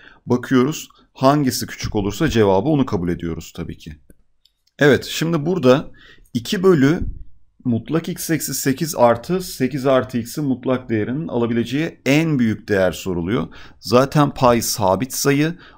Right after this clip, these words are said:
O zaman paydanın arkadaşlar olabilecek en küçük sayı olması lazım ki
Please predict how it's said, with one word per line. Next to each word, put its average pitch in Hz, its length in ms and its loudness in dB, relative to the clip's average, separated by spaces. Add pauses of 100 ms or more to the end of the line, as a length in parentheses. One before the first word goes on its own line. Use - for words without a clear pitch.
(140)
O 113 80 0
zaman 123 360 6
paydanın 110 540 4
arkadaşlar 117 720 2
olabilecek 110 680 0
en 123 180 4
küçük - 260 -6
sayı 110 280 2
olması 104 380 0
lazım 110 360 4
ki 131 300 -2